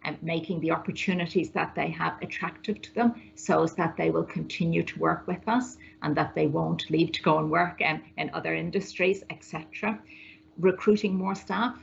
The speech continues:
Ruth might want to say a little bit about that from a nursing point of view, but I think all staff groups,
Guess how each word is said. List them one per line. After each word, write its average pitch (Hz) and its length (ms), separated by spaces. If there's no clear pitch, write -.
Ruth 170 260
might 165 280
want 165 180
to - 60
say 165 200
a 160 40
little 170 240
bit 170 340
about 160 260
that 160 180
from 165 120
a 165 40
nursing 170 440
point 170 320
of - 80
view, 185 280
but - 80
I 175 100
think 165 320
all 170 240
staff 127 360
groups, - 480